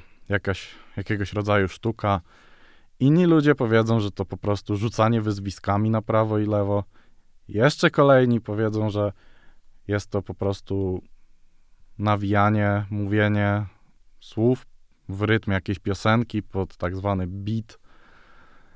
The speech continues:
No, ja szczerze powiedziawszy, powiedziałbym, że jest to coś pośrodku, bo mamy różne formy freestylu. Mamy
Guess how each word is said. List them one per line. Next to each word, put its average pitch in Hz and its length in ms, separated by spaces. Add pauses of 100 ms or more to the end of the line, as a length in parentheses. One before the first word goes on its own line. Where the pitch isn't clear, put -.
(300)
No, 139 220 (640)
ja 120 260
szczerze 139 320
powiedziawszy, 117 760 (720)
powiedziałbym, 127 520
że 117 80
jest 120 140
to 123 100
coś - 200
pośrodku, 101 680 (520)
bo 107 100
mamy 135 240
różne 117 320
formy 98 360
freestylu. 95 580
Mamy 95 340